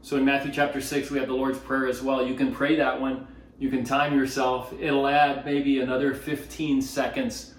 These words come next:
<laughs> onto the prayer. That's, that's the reality. Just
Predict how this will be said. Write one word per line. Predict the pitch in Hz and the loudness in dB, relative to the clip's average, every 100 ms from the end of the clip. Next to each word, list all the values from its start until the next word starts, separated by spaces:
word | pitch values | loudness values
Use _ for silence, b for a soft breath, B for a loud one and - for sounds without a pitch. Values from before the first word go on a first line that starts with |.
| - | -20
<laughs> | - - | -20 -8
onto | - 160 - 131 123 | 0 0 2 -2 -2
the | - | -2
prayer. | 135 123 | -2 0
That's, | 135 151 - - B B B | 0 -2 -6 -14 B B B
that's | 135 135 - | 0 0 0
the | 139 | -2
reality. | 123 123 117 123 120 110 110 - B B B - - | 0 2 2 2 0 -4 -10 -16 B B B -18 -6
Just | 175 - | -4 -4